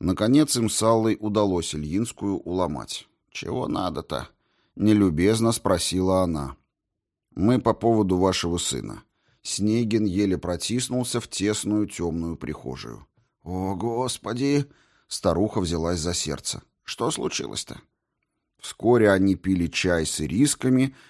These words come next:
и сочувственно слушали, как Маргарита Осиповна готовила могилу для себя, а пришлось положить в неё Серёжу. "Оградку расширила, землицы присыпала.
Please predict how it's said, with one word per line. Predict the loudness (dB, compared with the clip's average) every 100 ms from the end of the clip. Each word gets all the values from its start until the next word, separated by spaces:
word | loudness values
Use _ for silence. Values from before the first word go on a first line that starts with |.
| _
и | -2
сочувственно | 0 0 0 -2 0 2 4 4
слушали, | 0 2 2 2 0 0
как | 0 0
Маргарита | 0 2 2 2 2 0 0
Осиповна | 0 0 -2 -2 0 0
готовила | 0 -2 0 2 0 0
могилу | -2 -4 -4 -4 -4
для | -6 -6
себя, | -6 -6 -2 -2 -4 _ _ _
а | -8
пришлось | -6 -6 -6 0 0 0
положить | -2 -2 -2 -6 -6
в |
неё | -6 -4 -4
Серёжу. | -6 -6 -6 -8 -10 -14 -16 _ _ _ _ _ _ _
"Оградку | -12 -8 -6 -6 -6 -8
расширила, | -6 -6 -6 -4 -4 -6 -8 -16 _
землицы | -8 -4 -2 0 -2 -2 -4 -6
присыпала. | -4 -2 -2 -2 -4 -6 -6